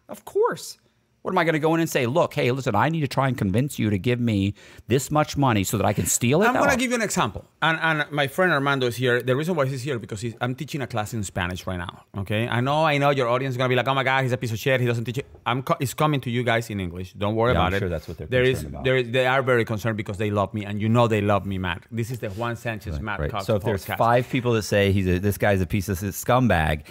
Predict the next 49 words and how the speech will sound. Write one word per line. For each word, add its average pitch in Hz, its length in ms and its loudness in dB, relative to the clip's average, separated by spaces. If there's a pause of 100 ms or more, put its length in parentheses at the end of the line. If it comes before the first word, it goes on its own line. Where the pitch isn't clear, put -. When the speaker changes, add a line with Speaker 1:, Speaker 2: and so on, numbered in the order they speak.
Speaker 1:
and 92 260 2
one 165 360 4
person 165 480 0
says, 104 500 4 (160)
"I 202 220 2
love 214 320 4
Juan," 180 560 4 (180)
he 175 240 4
immediately 151 680 4 (160)
screenshots 175 840 2
the 131 160 -4
"I 139 140 4
love 156 240 4
Juan" 135 320 2
and 95 120 2
sends 123 260 2
it 113 140 -2
to 113 80 -2
me. 113 80 2
"Your 240 140 4
people 277 300 4
love 254 300 6
me." 180 200 4
I'll 156 140 4
Speaker 2:
You 185 60 4
know 196 120 6
Speaker 1:
screenshot 190 80 6
Speaker 2:
what? 202 240 6
Speaker 1:
seven 214 480 2
or 185 140 4
eight 226 240 2
of 143 140 4
them. 127 100 6
Speaker 2:
Last 208 160 6
Speaker 1:
This 151 100 2
guy 226 240 6
Speaker 2:
time 190 80 2
we 202 80 6
Speaker 1:
says 170 80 2
Speaker 2:
did 208 60 4
Speaker 1:
he's 160 160 2
Speaker 2:
this, 220 340 2
it, - 60 -6
Speaker 1:
annoying. 233 520 6
Speaker 2:
it 185 100 6
worked 190 280 4
on 175 100 0
my 156 120 2
favor. 160 500 0